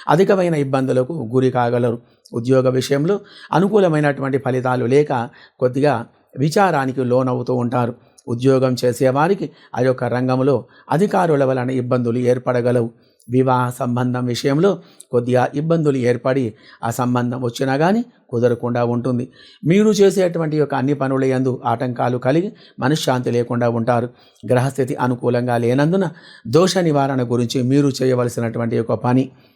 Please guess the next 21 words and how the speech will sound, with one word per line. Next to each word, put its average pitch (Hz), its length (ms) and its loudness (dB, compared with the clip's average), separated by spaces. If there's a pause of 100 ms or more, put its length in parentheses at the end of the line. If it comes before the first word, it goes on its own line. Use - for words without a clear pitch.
(120)
కుజగ్రహానికి, 185 800 6
రాహుగ్రహానికి 139 960 6
అభిషేక 135 400 4
పూజాదులు 123 580 6
మీరు 120 240 4
జరిపించుకొని 127 760 4 (840)
శివునికి 208 680 4
ఆవు 139 240 4
నెయ్యితో 139 440 2 (640)
అభిషేకం 127 560 2
చేసి 123 360 0 (240)
పంచదారతో, 139 720 2
తేనెతో 127 540 0
అభిషేకం 117 520 -2
చేయాలి, 117 480 0 (360)
లేక 123 220 2
మీరు 135 320 0 (140)
చేసుకోవాలి. 117 640 -2 (640)
మరియు 170 380 0
బుధగ్రహానికి 151 840 0
కూడా 131 260 0